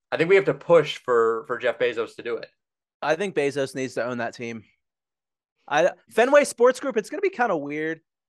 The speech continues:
Speaker 2: Like, they own the Penguins right now, too.
Speaker 1: Yeah.
Speaker 2: Like, they just bought the Penguins, I think, last year.
Speaker 1: Mm-hmm.
Speaker 2: And that was already a little weird for me.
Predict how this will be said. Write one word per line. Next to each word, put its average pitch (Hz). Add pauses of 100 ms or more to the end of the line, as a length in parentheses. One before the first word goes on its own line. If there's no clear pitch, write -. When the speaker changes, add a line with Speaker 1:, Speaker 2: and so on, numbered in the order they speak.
Speaker 2:
Like, 147
they 185
own 220
the 160
Penguins 170
right 208
now, 233 (180)
too. 180 (380)
Speaker 1:
Yeah. 110
Speaker 2:
Like, 92
they 156
just 165
bought 175
the 147
Penguins, 151
I 131
think, 123
last 120
year. 160 (180)
Speaker 1:
Mm-hmm. 120
Speaker 2:
And 127
that 160
was 156
already 170
a 196
little 196
weird 202
for 214
me. 202